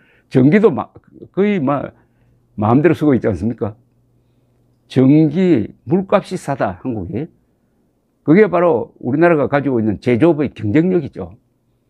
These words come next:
전기값이 싼 것은 원자력 발전소 덕분입니다. 대통령은 이런 기반을 만드는 사람입니다. 이게 인프라라고 그래요. 포항종합제철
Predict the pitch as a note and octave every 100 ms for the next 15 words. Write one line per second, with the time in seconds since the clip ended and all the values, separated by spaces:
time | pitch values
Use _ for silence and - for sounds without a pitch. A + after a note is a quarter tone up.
0 | _ _ _ _ _ _ _ _ _ _
1 | _ _ - B2+ D3+ E3+ E3+ - C#3+ D3+
2 | D3 C3+ E3+ E3 - D#3+ D#3+ B2 - A2
3 | A#2 G2 C3 - _ _ - G#2 A2+ F2
4 | E2+ F2+ E2+ - _ _ _ _ _ _
5 | _ _ _ _ _ _ - A#2+ E3 F#3
6 | G3+ G3+ E3+ A#2+ F#3 E3 - A#3+ B3+ A#3
7 | D#3+ G#2 G2+ A2 G#2+ - A2+ E2 D#2+ D#2+
8 | D#2 - D3+ F#3+ E3 - G#3 F#3+ G#3 F#3+
9 | A2 F2 D#2+ D#2 - _ _ _ _ _
10 | _ _ _ _ _ - F3 F#3 F3+ G3
11 | D3 C#3 - D3 B2